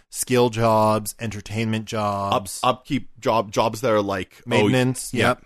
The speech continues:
Speaker 2: you have, you gotta make sure that these buildings still standing. But, like, <laughs>
Speaker 1: I mean, there's still research and development.
Speaker 2: Yeah, you still have to make things. I'm just trying to figure out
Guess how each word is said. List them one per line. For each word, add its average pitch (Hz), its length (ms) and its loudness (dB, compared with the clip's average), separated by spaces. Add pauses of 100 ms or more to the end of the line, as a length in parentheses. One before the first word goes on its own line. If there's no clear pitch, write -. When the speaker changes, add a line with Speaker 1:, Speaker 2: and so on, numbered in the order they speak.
(140)
Speaker 2:
you 101 160 0
have, 98 160 2
you 107 140 -6
gotta 113 160 4
make 107 200 2
sure 107 120 -6
that 95 40 -8
these 95 140 -10
buildings 98 300 -2
still 107 100 -8
standing. 98 480 -6 (380)
But, 135 80 -14
like, 135 260 -4 (1800)
<laughs> - 440 0
Speaker 1:
I 151 60 2
mean, 160 160 4
there's 170 160 4
still 202 220 2
research 117 560 -2
and 110 180 -6
development. 95 640 -10 (180)
Speaker 2:
Yeah, 185 340 0 (100)
you 127 220 0
still 170 120 -4
have 147 80 -16
to - 20 -4
make 113 260 0
things. 98 540 -6 (240)
I'm 156 200 -2
just 180 160 -8
trying 208 120 -2
to 185 40 -2
figure 127 320 -8
out 113 340 -4